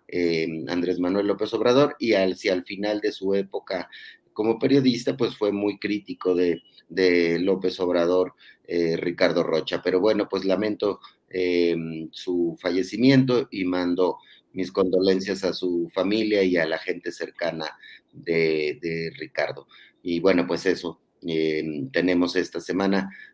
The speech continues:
pues, mucho trabajo que hacer con el análisis de los datos electorales, que eso es lo que nos emociona, y, este, y lo vamos a estar publicando en Milenio y comentando en los espacios periodísticos a nuestra disposición.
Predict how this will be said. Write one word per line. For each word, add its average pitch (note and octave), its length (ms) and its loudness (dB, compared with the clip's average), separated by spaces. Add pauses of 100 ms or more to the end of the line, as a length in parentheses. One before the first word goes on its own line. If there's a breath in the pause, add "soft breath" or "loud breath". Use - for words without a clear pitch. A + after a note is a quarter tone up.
pues, A2 180 0
mucho B2+ 580 6
trabajo A#2 380 4
que A2 80 2
hacer A#2+ 260 2
con G#2 180 2
el F#2+ 140 2
análisis G#2 540 2
de G2 80 2
los F#2 200 0
datos A2+ 360 4
electorales, A#2 720 2 (280 loud breath)
que A#2+ 80 -2
eso A#2 100 -4
es A2+ 60 -10
lo G#2+ 140 -2
que G#2+ 100 0
nos G2 200 -6
emociona, B2+ 720 0 (260 loud breath)
y, G2+ 220 0
este, F#2+ 320 0
y F#2+ 40 2
lo F#2+ 120 2
vamos G#2+ 280 4
a G2+ 40 -8
estar G2+ 340 -2 (300 loud breath)
publicando G#2 720 0
en F2+ 360 -4
Milenio A2+ 640 2
y G#2 120 -6
comentando F#2 760 -2
en F2+ 100 -4
los E2 160 -10
espacios E2+ 540 -6
periodísticos - 960 -10
a E2 80 -10
nuestra D2+ 260 -16
disposición. - 560 -12